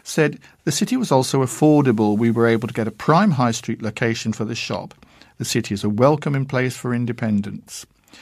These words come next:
Michelle, who previously ran a ballet school in Cambridge, said, "Worcester just had this feeling that it was on the up. We were immediately struck by how friendly the people were. It just had a really nice feel to it." Initial queries for becoming the new owners of the shop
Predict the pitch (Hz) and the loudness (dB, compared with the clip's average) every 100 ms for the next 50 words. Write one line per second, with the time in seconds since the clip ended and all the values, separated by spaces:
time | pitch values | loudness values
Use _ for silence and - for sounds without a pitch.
0 | - - - 117 - 185 113 110 120 117 | -20 -10 0 2 4 4 4 4 0 0
1 | 131 170 123 123 113 113 104 95 120 165 | -2 0 -2 0 2 2 0 0 0 0
2 | 117 101 - 117 113 107 120 - 196 202 | -2 -4 -4 0 2 0 -2 -2 0 0
3 | 110 95 107 - - - - 127 117 - | 2 0 0 -6 -20 -8 2 2 2 -8
4 | _ 151 165 156 127 185 - - 170 165 | _ 0 0 0 -2 -4 -2 -2 0 0
5 | 156 - 139 135 131 127 107 113 113 135 | -2 0 0 2 2 0 -2 -2 0 2
6 | 135 131 113 95 - - _ _ - _ | 2 2 2 0 -6 -20 _ _ -20 _
7 | - 120 113 113 117 139 180 156 - - | 0 2 4 4 2 2 2 2 -2 -4
8 | 107 - 120 - 104 92 107 - 143 156 | -4 2 0 0 -4 -2 -2 0 2 2
9 | 147 147 147 143 143 135 139 139 - - | -2 -2 -4 -4 -4 0 2 0 -4 -20
10 | _ 151 127 123 - 123 110 117 117 113 | _ -6 -4 -6 -4 0 2 4 4 2
11 | 110 110 - - 104 104 - 123 110 - | 0 -4 -8 -8 -8 -8 -12 -14 -16 -20
12 | - - _ _ _ _ _ _ - - | -20 -20 _ _ _ _ _ _ -20 -20
13 | - - - 131 151 165 - 165 180 120 | -20 -12 0 2 6 6 8 8 10 8
14 | 156 120 117 - 160 156 110 120 127 131 | 2 -2 -4 -2 -2 0 2 2 2 2
15 | 165 131 104 110 104 110 175 175 | 2 2 0 -2 -8 -4 -2 -2